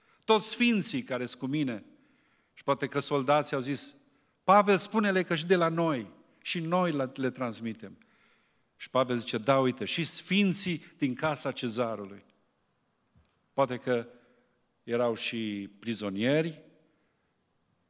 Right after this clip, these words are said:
da? Cum a fost Onisim, care s-au întors la Domnul, da? Poate că erau și dintre soldați, dintre ofițeri care l-au primit pe Domnul. Deci n-a stat acolo degeaba.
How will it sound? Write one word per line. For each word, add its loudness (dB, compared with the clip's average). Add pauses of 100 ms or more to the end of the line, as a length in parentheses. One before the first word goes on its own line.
(180)
da? -6 (720)
Cum -8
a -2
fost -4
Onisim, -2 (720)
care -8
s-au -6
întors -4
la -2
Domnul, -6 (960)
da? -12 (140)
Poate -12
că -12
erau -6
și -12
dintre -12
soldați, -8
dintre -12
ofițeri -2 (680)
care -10
l-au -10
primit -14
pe -18
Domnul. -14 (680)
Deci -2
n-a 8
stat 2
acolo 4
degeaba. 0